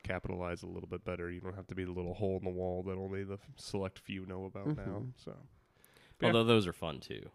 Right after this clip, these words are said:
Speaker 3: having a place that not a lot of people know about is always good.
Speaker 1: I, yeah, I mean, the one,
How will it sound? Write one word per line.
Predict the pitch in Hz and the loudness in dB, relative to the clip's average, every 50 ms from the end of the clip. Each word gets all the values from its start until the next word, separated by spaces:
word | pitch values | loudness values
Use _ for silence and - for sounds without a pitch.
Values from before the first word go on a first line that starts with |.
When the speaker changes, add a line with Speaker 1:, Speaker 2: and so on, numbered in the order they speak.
| - - | -8 -6
Speaker 3:
having | 78 71 67 69 67 65 | -4 -4 -2 -4 -4 -4
a | 65 65 - - | -4 -6 -8 -4
place | - 71 62 - | -4 -4 -4 -2
that | - 64 - | -6 -6 -6
not | - 64 58 | -4 -6 -6
a | 65 | -8
lot | 65 55 | -10 -12
of | 52 - | -12 -14
people | - - - - | -18 -18 -18 -18
know | - - | -18 -16
about | - - - - | -14 -14 -14 -14
is | - - | -14 -12
always | 50 - - - | -12 -12 -12 -12
good. | - - - - - - - | -14 -14 -14 -14 -12 -12 -6
Speaker 1:
I, | - 90 90 90 90 90 92 90 90 90 87 85 85 87 - | -4 -2 0 2 2 4 4 4 2 2 0 0 -2 -2 0
yeah, | 92 87 78 - 85 - - - 104 | 0 -2 0 -2 -6 -10 -8 -6 -4
I | 98 | -2
mean, | 92 92 92 90 | -2 0 0 2
the | 90 98 | 4 4
one, | 95 104 120 123 117 104 | 8 10 10 8 8 6